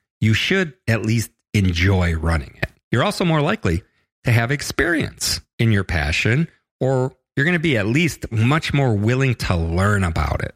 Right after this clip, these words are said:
And plenty of talents can be marketable. For, for instance, there's all those skills, such as art and design, writing, copywriting, even knitting and sewing is incredibly marketable.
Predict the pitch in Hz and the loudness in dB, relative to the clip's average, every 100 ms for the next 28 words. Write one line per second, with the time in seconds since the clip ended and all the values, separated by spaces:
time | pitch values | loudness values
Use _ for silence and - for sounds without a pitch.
0 | _ - 104 101 98 92 - - - - | _ -2 0 2 2 0 -4 -4 -4 -2
1 | 117 117 110 98 85 - 80 78 69 - | 0 0 0 -2 -2 0 2 0 -2 -6
2 | - - _ - 95 92 82 80 - 78 | -8 -10 _ -2 2 4 2 0 -2 -4
3 | - - _ - 180 175 - 110 87 - | -4 -6 _ -2 -2 -2 0 2 2 0
4 | 87 90 - _ 117 170 226 156 - - | -2 -2 -6 _ 0 0 0 0 -2 -2
5 | 151 - - - - - 117 - 107 104 | -2 -4 -10 -14 -6 -4 -2 0 0 0
6 | 92 - - 107 110 95 87 101 117 113 | -2 -4 0 0 0 -2 -2 0 0 2
7 | 107 104 110 - 85 90 95 90 95 92 | 2 0 -2 -4 -2 0 2 2 2 2
8 | 92 90 - 82 87 87 87 87 87 87 | 0 -2 -2 -2 0 2 2 2 0 -2
9 | - _ _ _ - 190 104 90 117 165 | -8 _ _ _ -2 0 2 2 2 0
10 | 98 78 - 95 147 147 - _ - 95 | 0 -2 -2 0 2 0 -6 _ -2 0
11 | - - 123 135 - - 185 160 101 85 | -2 0 0 0 -4 -2 0 0 0 0
12 | 85 85 - 76 67 | 0 -2 -2 -2 -2